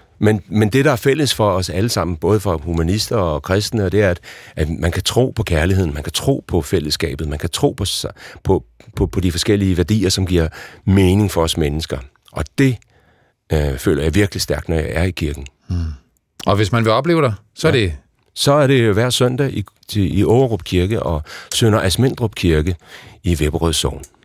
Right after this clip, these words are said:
Speaker 2: Sådan. Lars Bom, <laughs> tak fordi du kom og fortalte
Speaker 1: Selv tak.
Speaker 2: om dit, øh, ja, det er jo ikke et karriereskift, men en supplements, øh, hvad, hvad kalder vi det egentlig?
Speaker 1: Det, det ved jeg ikke. Altså,
Speaker 2: Nej.
Speaker 1: der er jo ma-, masser af musikere, der også tager jobs som organister og,
Speaker 2: Ja.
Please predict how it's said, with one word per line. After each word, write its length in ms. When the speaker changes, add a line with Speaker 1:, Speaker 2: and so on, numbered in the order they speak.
Speaker 2:
Sådan. 460
Lars 200
Bom, 260
<laughs> 160
tak 180
fordi 120
du 80
kom 160
og 80
fortalte 400
Speaker 1:
Selv 120
tak. 160
Speaker 2:
om 220
dit, 280
øh, 80
ja, 140
det 80
er 40
jo 60
ikke 80
et 60
karriereskift, 760
men 260
en 140
supplements, 760
øh, 520
hvad, 180
hvad 160
kalder 220
vi 80
det 80
egentlig? 260
Speaker 1:
Det, 140
det 100
ved 100
jeg 180
ikke. 140
Altså, 140
Speaker 2:
Nej. 120
Speaker 1:
der 80
er 40
jo 160
ma-, 280
masser 260
af 80
musikere, 440
der 60
også 140
tager 180
jobs 300
som 160
organister 640
og, 420
Speaker 2:
Ja. 260